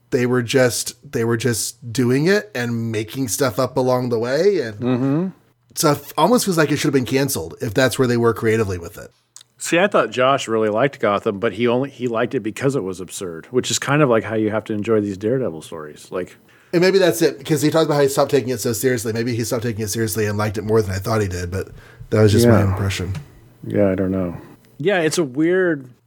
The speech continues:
Speaker 2: I don't know that they're bad, but they're not good either. I don't understand what to do with them.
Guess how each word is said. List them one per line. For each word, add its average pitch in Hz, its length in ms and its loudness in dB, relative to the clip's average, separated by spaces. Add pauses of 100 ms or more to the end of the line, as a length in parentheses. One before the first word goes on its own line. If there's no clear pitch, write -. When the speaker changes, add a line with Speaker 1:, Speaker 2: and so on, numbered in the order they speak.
(140)
Speaker 2:
I - 140 -2
don't 190 140 2
know 196 180 0
that 170 160 0
they're 123 160 2
bad, 104 500 0
but 123 140 -2
they're 135 100 0
not 139 260 -4
good 147 240 0
either. 117 460 -6
I 117 80 -8
don't 139 140 -4
understand 127 560 -6
what 113 140 -6
to - 100 -16
do 113 100 -4
with 101 140 -2
them. 85 180 -12